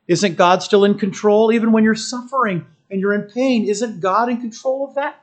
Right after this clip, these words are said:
Friends, do you, don't you realize what's going on here? The power of God is on display on earth, and it's still here.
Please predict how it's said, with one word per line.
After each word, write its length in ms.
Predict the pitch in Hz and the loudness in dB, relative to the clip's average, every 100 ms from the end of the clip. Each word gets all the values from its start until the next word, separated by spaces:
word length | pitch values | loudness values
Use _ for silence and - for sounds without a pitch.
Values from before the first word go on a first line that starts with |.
| _ | _
Friends, 380 | 330 311 - - | 0 0 -2 -8
do 60 | |
you, 360 | 339 269 208 220 | -8 -8 -16 -6
don't 340 | 320 359 349 302 | -4 -4 -6 -6
you 240 | 247 175 | -6 -6
realize 600 | 190 247 311 247 220 180 - _ _ | -10 -4 -2 0 -2 -2 -10 _ _
what's 200 | - - | -6 -6
going 440 | - 262 277 233 | 0 0 2 -2
on 340 | 196 226 262 240 | -6 -6 -6 -6
here? 400 | - 160 135 - _ _ _ | -6 -6 -6 -14 _ _ _
The 80 | 202 | -12
power 580 | - - 247 294 311 302 | -10 -10 -2 2 4 4
of 200 | 214 190 | 0 -6
God 320 | 240 254 240 | -6 -4 -2
is 160 | 208 190 | -4 -4
on 180 | 208 180 | -4 -4
display 840 | 170 - - - 220 247 254 254 | -6 -10 -12 -10 -4 4 4 4
on 260 | 180 165 - | -2 -6 -6
earth, 360 | 196 196 - _ _ _ | -4 -4 -6 _ _ _
and 160 | 220 214 | -2 -2
it's 120 | - | -6
still 720 | - - 277 302 320 330 320 | -16 -10 -4 0 0 -2 -8
here. 720 | - - 277 269 254 185 - | -18 -16 -8 -6 -6 -6 -8